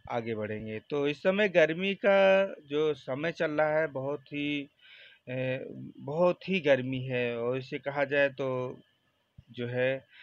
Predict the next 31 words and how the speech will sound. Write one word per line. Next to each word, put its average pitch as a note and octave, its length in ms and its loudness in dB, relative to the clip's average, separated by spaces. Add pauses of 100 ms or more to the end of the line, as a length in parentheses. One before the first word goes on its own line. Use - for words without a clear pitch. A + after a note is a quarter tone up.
(260)
भगवान D#3+ 540 4 (200)
जो C#3 140 -2
है D3 160 -2
सबको D#3 600 -2
जो C3 140 -6
है C3+ 160 -4
एक D3 180 0
साथ C#3 260 0 (100)
लेकर C3 300 -6
चलते B2+ 400 -8
हैं, C#3 280 -8 (500)
कभी C#3 400 -2
गर्मी, C3+ 440 0
कभी B2+ 320 -4
छाँव, C3 380 -6 (120)
कभी B2 280 -6
धूप, B2+ 420 -6 (220)
कभी A#2+ 280 -6
बारिश। B2+ 580 -4 (500)
तो E3 60 -4
ये F3 160 0
सब E3+ 360 0
तो E3+ 100 -2
देखने D#3 440 -2
को D#3+ 280 2
मिलती C#3+ 380 -4
है E3 120 0
भारत C#3 460 0
में। D3+ 440 -4
और C3 440 -2 (480)
बदलाव, C#3+ 600 4